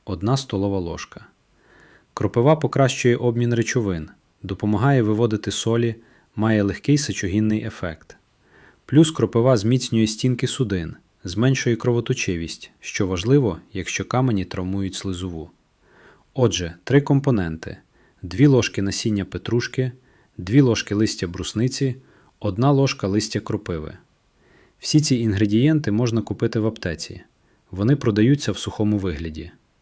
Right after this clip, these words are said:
Тепер як готувати настій. Змішайте всі три компоненти в сухій банці. Одна порція, одна столова ложка суміші. Візьміть столову ложку суміші, залийте склянкою окропу, двісті п'ятдесят мілілітрів.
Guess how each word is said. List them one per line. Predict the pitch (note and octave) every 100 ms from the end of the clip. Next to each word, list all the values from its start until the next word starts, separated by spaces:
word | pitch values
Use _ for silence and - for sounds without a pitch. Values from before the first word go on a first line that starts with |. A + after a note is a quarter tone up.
| _ _ _ _ _
Тепер | - - D3
як | D3 G2+
готувати | G2+ G2+ G#2 G#2+ G#2
настій. | F2+ D#2+ - - - _ _ _ _ _ _ -
Змішайте | F#2+ A2 - D#3 D3
всі | A#2 -
три | C#3 B2
компоненти | A2 G#2 F#2+ A2+ C#3+ D3 G#2
в |
сухій | - F#2+ A#2
банці. | G#2+ F#2 E2 D#2 - - _ _ _ _ -
Одна | G#2 G#2 G#2+
порція, | C3+ D#3 - G2 F2 F#2 _
одна | - F2 B2
столова | D3 B2+ G2+ F#2
ложка | F2+ G#2 - G#2
суміші. | - F2+ E2 - - - _ _ _ _ _ _ _ _
Візьміть | G2+ G2+ E3 E3
столову | - B2 C3 A#2
ложку | A2+ G#2+ -
суміші, | - C#3+ D3+ B2+ - E2 - - _ _
залийте | F2 G#2+ D#3 E3 B2+
склянкою | - B2+ C3 B2+ A#2+ C3
окропу, | A#2+ - F2+ - - - _ _ _
двісті | - F#2+ D3+ -
п'ятдесят | A#2 F#2+ F#2+ A2 G#2
мілілітрів. | G#2+ G#2 F#2 D#2+ - F2